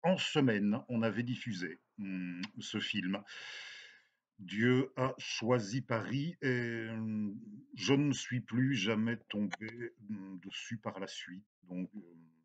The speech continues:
pas de redi-, rediffusion à ma connaissance. Et, heu, ce n'est que,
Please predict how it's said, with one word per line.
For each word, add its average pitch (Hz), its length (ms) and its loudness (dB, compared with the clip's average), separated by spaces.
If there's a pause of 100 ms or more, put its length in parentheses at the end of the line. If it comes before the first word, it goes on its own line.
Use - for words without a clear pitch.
(180)
pas 131 220 8
de 117 140 0
redi-, 110 520 -2
rediffusion 104 880 -4
à 110 220 0
ma 95 160 -4
connaissance. 104 880 -4 (1040)
Et, 117 80 2
heu, 110 760 -4 (100)
ce - 200 -6
n'est 117 240 4
que, 107 540 0